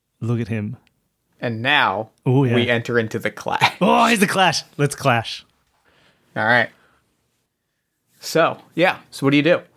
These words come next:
Speaker 1: First things first, I say to Samuel,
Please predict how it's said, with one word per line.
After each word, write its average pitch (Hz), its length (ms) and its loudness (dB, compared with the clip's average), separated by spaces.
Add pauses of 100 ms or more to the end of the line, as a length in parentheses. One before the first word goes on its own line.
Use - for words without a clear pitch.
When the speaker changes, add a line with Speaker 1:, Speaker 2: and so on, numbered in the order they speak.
(640)
Speaker 1:
First 190 320 2
things 131 200 2
first, - 520 -4 (1080)
I 120 60 -4
say 110 640 -2 (300)
to 123 80 -8
Samuel, 104 600 -6